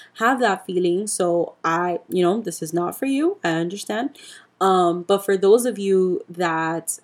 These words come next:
are maybe just a little bit timid about sex, or you're just kind of, like, turned off by the idea of being completely naked, highly, highly, highly suggest that you get some crotchless lingerie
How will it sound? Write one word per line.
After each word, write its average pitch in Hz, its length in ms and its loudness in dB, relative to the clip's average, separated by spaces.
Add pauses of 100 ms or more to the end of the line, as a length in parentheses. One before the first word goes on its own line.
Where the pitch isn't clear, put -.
(100)
are 185 120 4
maybe 180 400 0
just 180 260 -4
a 180 60 -4
little 170 220 -2
bit 165 160 -2
timid 220 360 -2
about 226 280 -2
sex, 220 560 -2
or 170 580 0 (360)
you're 190 240 4
just 180 600 -4 (380)
kind 196 240 0
of, 208 120 -4
like, 202 240 0
turned 196 400 -2 (100)
off 160 320 -6
by 196 100 0
the 185 160 -2
idea 165 400 -2
of 180 300 -2
being 165 180 0
completely 175 460 -2
naked, 175 500 0 (380)
highly, 240 320 0
highly, 196 380 -2
highly 180 280 -2
suggest 170 480 -2
that 165 100 -4
you 165 140 -2
get 165 220 -4
some 160 360 -4
crotchless 190 640 -2
lingerie 226 720 2